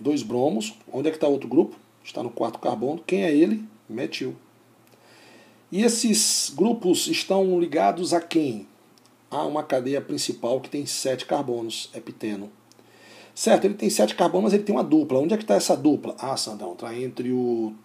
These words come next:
terceiro e o quarto carbono. Então, eu boto menor, três. E se é uma dupla, eu tenho que botar o final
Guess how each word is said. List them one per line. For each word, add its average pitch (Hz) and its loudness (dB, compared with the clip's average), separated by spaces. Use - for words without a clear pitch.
terceiro 175 -2
e - 0
o 175 -2
quarto 156 0
carbono. 104 -4
Então, - -8
eu 113 -8
boto 123 -4
menor, - -6
três. - -10
E 214 0
se - 2
é 147 4
uma 170 2
dupla, 185 2
eu 190 0
tenho 170 -4
que 160 -8
botar 147 0
o 135 0
final 143 -4